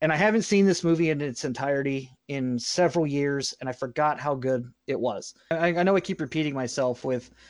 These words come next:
um, the character work in this movie, but that's, honestly, that's, that's what separates the good movies from the mediocre movies from the bad movies, the character work. Actually,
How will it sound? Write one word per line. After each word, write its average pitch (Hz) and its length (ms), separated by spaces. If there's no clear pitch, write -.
um, 131 300
the 123 80
character 139 500
work 120 320
in 135 140
this 123 200
movie, 131 220
but 165 140
that's, 226 320
honestly, 277 380
that's, 247 240
that's 214 300
what 240 100
separates 202 420
the 175 60
good 180 200
movies 170 380
from 160 140
the 147 80
mediocre 147 440
movies 143 300
from 143 140
the 135 80
bad 135 280
movies, 120 280
the 139 80
character 147 320
work. 120 180
Actually, 190 380